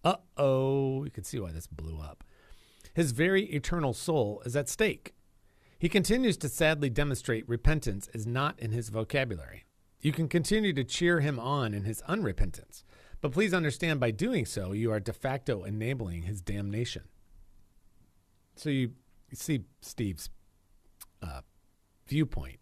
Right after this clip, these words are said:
on whether Donald Trump's Christian or not. For Trump, like all of us, uh, is going to be dead a lot longer than he was ever alive.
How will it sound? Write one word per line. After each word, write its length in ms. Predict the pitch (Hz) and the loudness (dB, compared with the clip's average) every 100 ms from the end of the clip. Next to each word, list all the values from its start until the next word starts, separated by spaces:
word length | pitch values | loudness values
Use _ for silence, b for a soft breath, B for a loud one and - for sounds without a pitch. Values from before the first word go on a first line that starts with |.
| - | -12
on 200 | 82 80 | -10 -6
whether 200 | 92 85 | -6 -6
Donald 260 | 87 85 80 | -6 -6 -8
Trump's 240 | 90 - | -10 -8
Christian 300 | 123 - 67 | -6 -6 -10
or 20 | |
not. 200 | 58 - - _ _ - - _ - - - - - - B B B B | -16 -18 -20 _ _ -20 -20 _ -20 -20 -20 -20 -20 -20 B B B B
For 100 | 165 | 2
Trump, 320 | - 269 139 | 6 6 6
like 180 | 147 143 | 2 4
all 160 | 196 | 8
of 100 | 151 | 6
us, 300 | 101 113 - - - _ - - - - _ _ - - b b - | 6 0 -2 -12 -20 _ -20 -20 -20 -20 _ _ -12 -12 b b 2
uh, 140 | 147 | 2
is 100 | 127 | 2
going 200 | 120 185 | 4 4
to 60 | 170 | 6
be 100 | 139 | 4
dead 280 | 117 156 147 | 6 6 8
a 60 | |
lot 220 | 127 135 117 | 6 2 2
longer 260 | 143 120 | 0 0
than 120 | 104 | 0
he 80 | 110 | -2
was 120 | 104 | 0
ever 200 | 107 98 | -2 0
alive. 400 | 107 160 220 82 | 2 4 4 2